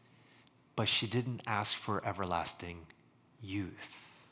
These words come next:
And so Sibyl just kept getting older and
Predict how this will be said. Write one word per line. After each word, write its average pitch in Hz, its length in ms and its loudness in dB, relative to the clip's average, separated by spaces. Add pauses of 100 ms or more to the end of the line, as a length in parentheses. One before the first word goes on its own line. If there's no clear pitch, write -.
(1200)
And 107 200 4
so 107 200 4
Sibyl 135 520 6
just - 240 2
kept - 280 0
getting 104 400 2 (140)
older 98 760 2 (600)
and 92 380 2